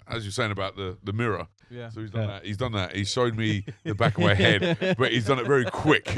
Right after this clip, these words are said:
Speaker 1: <laughs> you know.
Speaker 3: <laughs>
Speaker 1: And he's, and I was like, "Yeah, yeah, that's all right, man, that's all right."
Speaker 3: <laughs>
Speaker 1: I go into work the next day. No one has said a word. I'm just walking around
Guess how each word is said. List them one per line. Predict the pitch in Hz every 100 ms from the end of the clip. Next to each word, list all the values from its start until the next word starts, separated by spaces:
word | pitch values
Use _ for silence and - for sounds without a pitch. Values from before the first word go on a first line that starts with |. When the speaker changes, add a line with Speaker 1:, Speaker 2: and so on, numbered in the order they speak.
| 143
Speaker 1:
<laughs> |
you | 165
know. | 180 110 101 160
Speaker 3:
<laughs> | -
Speaker 1:
And | 151 117
he's, | 120 110
and | 113 107 107
I |
was | 120
like, | 143 127
"Yeah, | 160 208
yeah, | 202 190
that's | 185 180 -
all |
right, | 151 151 110
man, | 113 127
that's | 147
all | 131
right." | 113 113 165 - 151
Speaker 3:
<laughs> | 143 160
Speaker 1:
I | 117
go | 131 147
into | 139
work | 123 127 110
the | 107
next | 107 -
day. | 113 104 87 - - - 123 - - 262 - - - - 427 - 453 _ 415 - - - - 311 _ 359 - - - 113
No | 127 160
one | 170 151 139
has | 120 123 107
said | - 120 110
a | 101
word. | 101 95 107 110 101 87 85 -
I'm | 113 120
just | 113 101
walking | 120 107 107
around | 110 113 107 95